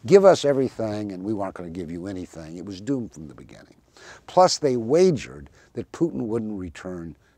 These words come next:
to the presidency. Do you know, by the way, speaking of meddling, that Biden went to Moscow and told Putin not to return,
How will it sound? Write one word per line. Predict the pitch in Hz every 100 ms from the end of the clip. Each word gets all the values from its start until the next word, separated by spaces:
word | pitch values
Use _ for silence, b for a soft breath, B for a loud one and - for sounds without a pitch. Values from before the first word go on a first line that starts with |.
| _
to | 95 87
the | 78 69 76 73
presidency. | - 110 87 90 151 B B -
Do | 170
you | 226
know, | 220 185
by | 107 82
the | 80
way, | 64 - - _ -
speaking | - - 143 117
of | 82
meddling, | 82 85 - - _ _ b b _
that | 123 87 78
Biden | - 139 185 175 156
went | 131 -
to |
Moscow | 98 95 117 - 123
and | 107
told | - 107 82
Putin | - 120 107
not | 87 90 -
to |
return, | 101 85 - 90 87